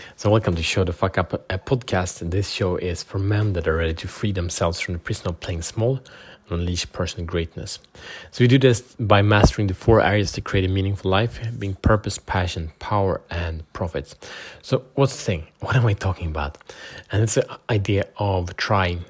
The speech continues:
And the idea of trying says this, that, um, I put a lot of effort in and I do my very best.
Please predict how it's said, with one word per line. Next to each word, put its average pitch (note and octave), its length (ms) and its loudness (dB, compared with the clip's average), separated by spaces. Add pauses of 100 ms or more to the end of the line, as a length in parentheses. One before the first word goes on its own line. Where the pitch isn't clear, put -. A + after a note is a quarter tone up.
(140)
And G#2 240 2
the G2 120 2
idea G#2 260 2
of A2 80 -2
trying A2+ 440 2
says F2+ 360 -2
this, G2 300 -2
that, - 300 -4 (640)
um, E2 440 -4 (260)
I F#2+ 80 -2
put A2+ 200 2
a A2+ 40 2
lot G2+ 140 6
of F#2 120 4
effort C3 300 -2
in G2+ 240 0 (500)
and F#2 560 -2 (840)
I - 40 -6
do A2 320 2
my F#2 160 0
very F2+ 240 2
best. F#2 600 -2